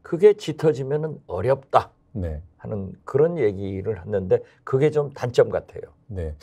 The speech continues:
Speaker 2: 그 정도로는 '아, 이게 자리를 비우면 안 되겠구나.' 이게 안 될 것 같아요. 조금 더 센 비판 없습니까?
Speaker 1: 없어요.
Speaker 2: 없어요? 오늘
Speaker 1: 제가 보니까
Speaker 2: <laughs> 진정한
Speaker 1: 이준석
Speaker 2: 홍보대사신 것
Speaker 1: 아니, 아니,
Speaker 2: 같은데.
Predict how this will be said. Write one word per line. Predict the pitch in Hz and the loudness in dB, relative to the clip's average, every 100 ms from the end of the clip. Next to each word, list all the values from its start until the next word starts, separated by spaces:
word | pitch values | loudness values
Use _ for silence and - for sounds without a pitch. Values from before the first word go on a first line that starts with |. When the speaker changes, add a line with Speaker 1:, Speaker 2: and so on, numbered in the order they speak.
| - - | -16 -12
Speaker 2:
그 | - | 0
정도로는 | 113 151 143 120 107 101 123 110 73 - - | 4 6 6 4 2 0 -2 -2 -4 -10 -8
'아, | 85 92 | -6 -4
이게 | 92 | -6
자리를 | - 92 107 107 | -2 2 2 2
비우면 | - 104 110 | 0 -2 0
안 | 85 90 | -2 0
되겠구나.' | 110 98 - 107 123 110 104 | 0 0 0 2 4 2 -2
이게 | 104 | -4
안 | 82 90 | -2 2
될 | 107 | 2
것 | - - | 2 -4
같아요. | 73 - 80 | -6 -12 -6
조금 | 170 190 180 | 0 0 6
더 | 156 113 - _ _ _ | 6 6 -4 _ _ _
센 | - 160 202 147 | 0 4 4 4
비판 | 135 135 117 | 0 0 0
없습니까? | 90 95 87 113 | -2 -6 -6 2
Speaker 1:
없어요. | 165 180 247 113 - _ _ _ - | 2 8 8 8 -4 _ _ _ -20
Speaker 2:
없어요? | - 220 101 | 6 6 6
오늘 | 101 | 6
Speaker 1:
제가 | 226 240 | 6 6
보니까 | 208 208 196 147 139 139 107 95 | 4 2 2 2 4 4 2 2
Speaker 2:
<laughs> | 160 | 2
진정한 | 151 143 156 196 180 | 4 4 6 6 6
Speaker 1:
이준석 | |
Speaker 2:
홍보대사신 | 175 160 170 - 156 - 131 | 4 6 6 6 2 2 2
것 | |
Speaker 1:
아니, | 160 214 | 4 4
아니, | 202 147 | 2 2
Speaker 2:
같은데. | 139 | -2